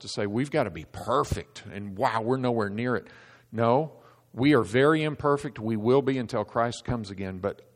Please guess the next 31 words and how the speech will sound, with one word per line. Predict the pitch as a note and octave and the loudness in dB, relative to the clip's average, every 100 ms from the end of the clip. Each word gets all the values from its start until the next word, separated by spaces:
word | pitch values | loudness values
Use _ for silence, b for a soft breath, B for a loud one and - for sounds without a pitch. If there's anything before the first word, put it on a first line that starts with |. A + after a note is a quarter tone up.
| _ | _
a-, | A2 B2+ C#3+ | 0 0 2
along | A2 G#2 A#2+ D3+ | 0 0 0 0
the | D3 | -2
way, | C3+ A2 G2 F2+ | 2 2 2 -4
can | - G#2 G2 | -8 -8 -6
we | A#2 | -6
be | D3 C3+ G#2 | -6 -6 -4
healthy | G2 G2 - G#2+ G#2 _ b b b - | -2 -4 -4 -12 -12 _ b b b -6
and | A2+ | -6
progressing | - A2+ G2 A2+ A#2 B2 | -4 -6 0 0 0 -6
towards | G#2+ A#2 G2+ G#2 | -6 -4 -2 -4
more | G2+ A2 | -4 -4
states | A2 - A#2+ - | -6 -6 -6 -6
of | A2 | -8
health | A2 G#2+ G#2+ - - | -4 -4 -4 -10 -6
daily? | G2 G#2 A2+ G#2+ - b b b b _ | -4 -4 -6 -12 -18 b b b b _
Yeah. | E2+ F#2 G2 F2+ F2+ _ _ B B B - | -8 -4 -4 -6 -12 _ _ B B B -6
And | G#2+ | -2
I | B2 | 0
think | C3 A2+ | -2 -2
that | A2 - | -2 -2
statement | - A2 G#2+ A2 | -2 -2 -2 -6
is | G#2 G2+ | -6 -6
work, | G2+ A2 A2 - | 0 0 0 -14
works | G#2+ G#2+ - | -4 -4 -4
for | - - A#2 - | -16 -4 -4 -2
us. | C3+ A2 - - b b b | -4 -4 -8 -14 b b b
I | A#2+ C3 D3+ C#3+ | 2 4 4 0
am | A#2+ A2 G2 | -4 -4 -4
not | A2+ A#2+ B2+ C3 - | -2 2 2 0 -6
perfect | B2 G#2+ - D#2 - | -4 -4 -6 -16 -18